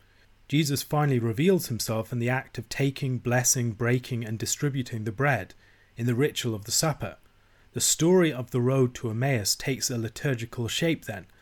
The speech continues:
The word is opened up, and then Christ is recognized in the sacrament. The pattern here is the pattern of Christian worship. Christ draws near to us on the first day of the week. He opens the scripture to us, he makes himself known in the breaking of bread,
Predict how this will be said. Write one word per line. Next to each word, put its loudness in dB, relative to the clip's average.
The -4
word 6
is 4
opened 0
up, -10
and -2
then 2
Christ 0
is -4
recognized -4
in -6
the -8
sacrament. -2
The -6
pattern 2
here -2
is -4
the -8
pattern -6
of -4
Christian -6
worship. -4
Christ 2
draws 0
near 2
to -2
us -2
on -6
the -8
first 0
day 0
of -4
the -4
week. -2
He 0
opens 2
the -2
scripture -2
to -2
us, -2
he -4
makes -2
himself -2
known 2
in -8
the -6
breaking -2
of -6
bread, -2